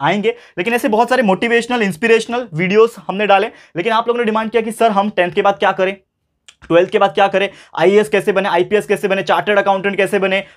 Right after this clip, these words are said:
पायलट कैसे बने, ठीक है ना, कोई लेडीज है तो आर्मी में कैसे जाए", ऐसे प्रकार के वीडियोज़ के डिमांड बहुत सारे आने लगे। तो मैंने सोचा यार क्यों ना करियर गाइडेंस के वीडियोज़ भी इस चैनल पे डाला जाए, और हमने डाले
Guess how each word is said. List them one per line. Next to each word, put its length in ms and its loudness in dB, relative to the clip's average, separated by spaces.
पायलट 320 2
कैसे 260 0
बने, 200 0
ठीक 360 -8
है 40 0
ना, 60 -2
कोई 140 4
लेडीज 320 2
है 60 -2
तो 100 -4
आर्मी 240 -4
में 120 -4
कैसे 220 -4
जाए", 200 -6
ऐसे 240 -2
प्रकार 300 -4
के 100 -4
वीडियोज़ 320 0
के 80 0
डिमांड 300 0
बहुत 260 -4
सारे 160 0
आने 140 0
लगे। 160 0
तो 100 0
मैंने 240 0
सोचा 280 -2
यार 120 2
क्यों 240 -2
ना 180 2
करियर 280 2
गाइडेंस 320 0
के 80 0
वीडियोज़ 320 0
भी 80 -4
इस 240 -8
चैनल 220 0
पे 140 0
डाला 200 2
जाए, 140 2
और 60 4
हमने 240 0
डाले 260 0